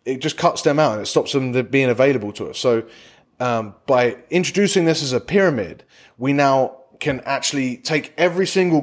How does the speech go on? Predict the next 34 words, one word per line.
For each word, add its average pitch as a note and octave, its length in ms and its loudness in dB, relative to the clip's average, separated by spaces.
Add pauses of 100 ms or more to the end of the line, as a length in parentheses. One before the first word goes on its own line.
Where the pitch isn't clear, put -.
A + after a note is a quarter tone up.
training D3+ 540 0
concept, D3+ 640 -2
training C#3+ 580 -2
exercise, C#3+ 760 -2 (460)
rep D3 240 2
range, C3+ 480 0 (160)
movement, C3+ 520 0 (540)
workout, C#3+ 800 0 (240)
and D3+ 260 -2
put F3 220 2
it - 380 -2 (100)
through F#3 300 0
this C#3+ 180 -2
filter C#3+ 460 0
of, A2+ 160 -4 (240)
okay, C#3 220 -2
what E3 180 2
are D#3+ 40 4
we D#3+ 120 2
trying D3+ 280 0
to C3 120 -8
do B2+ 240 0
with A2+ 180 -2
this A#2 180 -2
exercise, G#2 520 -4
with B2+ 160 0
this A#2 180 -2
workout, A2 460 0
with A#2+ 160 -4
this A2+ 180 -4
session, A2+ 300 -4
with G#2+ 140 -6
this G#2 120 -8
program, A2 500 0